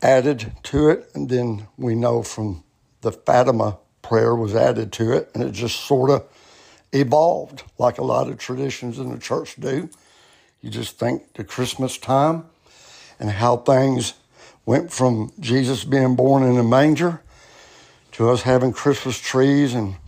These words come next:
family dinner and giving presents, just things take off on their own.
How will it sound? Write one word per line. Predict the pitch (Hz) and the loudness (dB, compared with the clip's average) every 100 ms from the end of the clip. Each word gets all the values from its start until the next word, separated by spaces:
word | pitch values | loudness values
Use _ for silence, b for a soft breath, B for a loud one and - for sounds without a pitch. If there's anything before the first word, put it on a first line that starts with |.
| - | -2
family | 127 131 123 | 0 2 0
dinner | 113 135 139 139 | 2 2 4 4
and | 127 113 | 2 2
giving | 127 123 | 0 -2
presents, | - 123 131 117 - | -2 2 2 0 -6
just | 123 - - | -6 -6 -4
things | 123 127 110 | -4 -2 -6
take | - - 82 | -6 -4 -2
off | - - - | 0 0 0
on | 120 | -2
their | - 156 | 2 4
own. | 143 - | 4 0